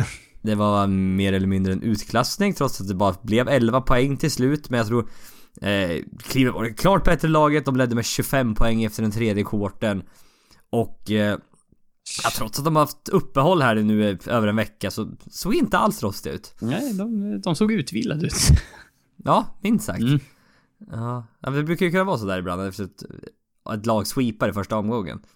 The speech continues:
Speaker 2: Och få spela, gå en, en och en halv vecka utan någon så här basketmatch.
Speaker 1: Ja.
Speaker 2: Att man kan hamna lite ur rytm, men det, nej,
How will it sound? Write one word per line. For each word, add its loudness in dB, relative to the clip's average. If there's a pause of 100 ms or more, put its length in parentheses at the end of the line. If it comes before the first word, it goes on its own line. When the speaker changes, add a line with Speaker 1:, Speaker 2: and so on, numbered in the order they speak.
(560)
Speaker 2:
Och -10
få -4
spela, 0
gå -2
en, 0
en -8 (120)
och -2
en -4
halv 2
vecka -4
utan 0
någon 0
så -4
här 0 (280)
basketmatch. -2 (220)
Speaker 1:
Ja. -10
Speaker 2:
Att 0
man 2
kan 2
hamna 4
lite 2
ur 6
rytm, -2 (140)
men 2
det, 0
nej, 0